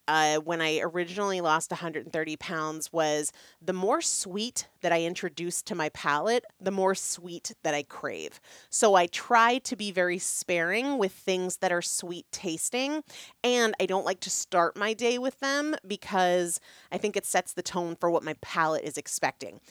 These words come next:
That's true for me, might not be true for you. Um, all right, so the thing that I eat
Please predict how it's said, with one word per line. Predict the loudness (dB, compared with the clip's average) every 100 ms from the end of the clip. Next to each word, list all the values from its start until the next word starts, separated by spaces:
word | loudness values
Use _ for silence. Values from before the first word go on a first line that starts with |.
| -4
That's | 2 2 0
true | -6 -6
for | -4
me, | -2 -4 -6 _
might | 0 2
not | 2 2
be | -4
true | -6 -8
for | -4
you. | -6 -6 -12 _ -20 -20 -20 0
Um, | 4 6 4 2 -2 -12 _ _ _ _ _ -16 _ _ _ _
all | 2
right, | 4 0 -2
so | 6 6 6 0 -16 -20 -20 _ _ _ -12
the | -2 -2
thing | 0 0 2 4
that | 6
I | 6 4 -4
eat | -10 -10